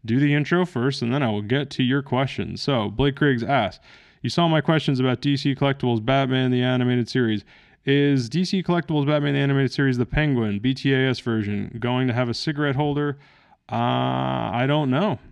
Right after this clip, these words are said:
I, they have not told me, um, if there is a Penguin with a cigarette holder. That would be pretty awesome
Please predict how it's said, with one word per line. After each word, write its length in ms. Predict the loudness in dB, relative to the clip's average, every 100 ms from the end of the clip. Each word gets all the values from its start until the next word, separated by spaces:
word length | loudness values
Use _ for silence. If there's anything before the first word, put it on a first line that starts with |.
| -18 -14 -8
I, 480 | -4 -2 -2 -2 -2
they 160 | -4
have 200 | -4 -2
not 420 | -2 -2 -4 -6
told 300 | -6 -2 -2
me, 180 | -4 -6 -12 -20 -10
um, 480 | -8 -6 -4 -4
if 220 | -6 -6 -6
there 200 | -4 -2
is 420 | 0 0 0 -2
a 460 | -2 0 0 0 -4 _ _ _ _ -4
Penguin 380 | 0 2 2 2
with 100 | 0
a 60 |
cigarette 380 | -2 -2 -2 -4
holder. 240 | -4 -4
That 140 | -2 -2
would 140 | -2
be 140 | -2 0
pretty 260 | 0 0
awesome 580 | 0 -4 -6 -10 -12